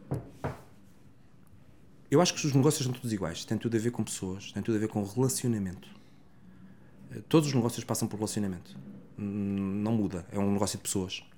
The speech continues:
Depois se vendes casas, se vendes automóveis, se vendes produtos, se vendes...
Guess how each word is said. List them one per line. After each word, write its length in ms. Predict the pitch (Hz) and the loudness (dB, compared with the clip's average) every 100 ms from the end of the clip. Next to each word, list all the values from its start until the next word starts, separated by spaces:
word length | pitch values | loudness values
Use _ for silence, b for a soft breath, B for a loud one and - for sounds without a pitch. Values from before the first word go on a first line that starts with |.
| - b b b b b - | -20 b b b b b -4
Depois 240 | 208 202 | 0 2
se 60 | 165 | 4
vendes 180 | 143 | 2
casas, 260 | - 147 131 | 2 0 0
se 60 | - | -2
vendes 160 | 123 | -2
automóveis, 400 | 110 110 123 113 | 0 0 0 0
se 80 | - | -2
vendes 160 | 101 - | -4 -4
produtos, 400 | 92 110 - - | -4 -4 -4 -4
se 60 | |
vendes... 180 | 101 | -4